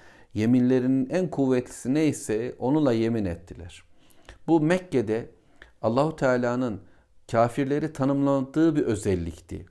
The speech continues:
Kalem suresinde Allahu Teala özellikle Velid bin Mughire diye resmedilen bir kafir var.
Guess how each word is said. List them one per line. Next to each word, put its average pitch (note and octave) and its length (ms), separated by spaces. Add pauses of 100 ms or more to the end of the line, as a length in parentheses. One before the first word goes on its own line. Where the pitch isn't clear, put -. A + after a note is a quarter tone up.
Kalem C3+ 320
suresinde F#2+ 500
Allahu G2+ 360
Teala G2 440 (520)
özellikle A2+ 680
Velid B2+ 280
bin A2 80
Mughire A2 540
diye F#2+ 340
resmedilen G2+ 880 (380)
bir B2+ 200
kafir A2 420
var. C#3 360